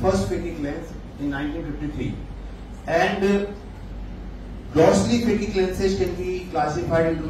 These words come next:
three categories: angle supported lenses, iris fixated lenses,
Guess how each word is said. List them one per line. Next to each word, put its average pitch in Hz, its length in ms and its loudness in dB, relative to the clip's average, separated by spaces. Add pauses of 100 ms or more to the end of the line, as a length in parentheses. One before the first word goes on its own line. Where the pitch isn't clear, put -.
(120)
three 190 180 4
categories: 147 580 0 (220)
angle 175 300 0
supported 175 460 -4
lenses, 165 520 -4 (540)
iris 170 360 0
fixated - 480 0
lenses, 165 420 -4